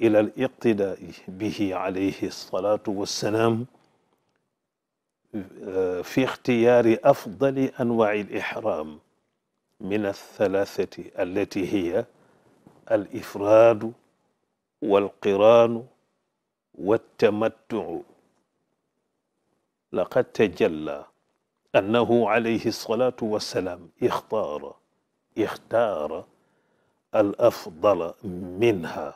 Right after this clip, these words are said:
وهو الإفراد. ولما غادروا المدينة المنورة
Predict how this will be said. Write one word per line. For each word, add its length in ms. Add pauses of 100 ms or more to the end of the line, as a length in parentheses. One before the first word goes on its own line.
(120)
وهو 640 (880)
الإفراد. 1160 (1300)
ولما 880 (800)
غادروا 760
المدينة 640 (100)
المنورة 1040